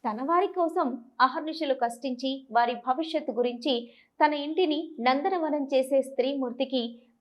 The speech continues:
పాదాభివందనమన్నారు. ప్రకృతిని స్త్రీమూర్తిగా ఆరాధిస్తూ గౌరవిస్తారు మన భారతీయులు.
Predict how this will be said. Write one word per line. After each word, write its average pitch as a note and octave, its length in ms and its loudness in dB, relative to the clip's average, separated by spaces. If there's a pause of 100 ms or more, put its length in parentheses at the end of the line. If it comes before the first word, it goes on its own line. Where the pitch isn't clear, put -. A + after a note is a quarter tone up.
పాదాభివందనమన్నారు. A#3+ 1160 0 (580)
ప్రకృతిని D#4 680 4
స్త్రీమూర్తిగా E4 720 0
ఆరాధిస్తూ A#3+ 840 0 (200)
గౌరవిస్తారు B3+ 640 0
మన C4+ 200 -2
భారతీయులు. A3+ 720 -2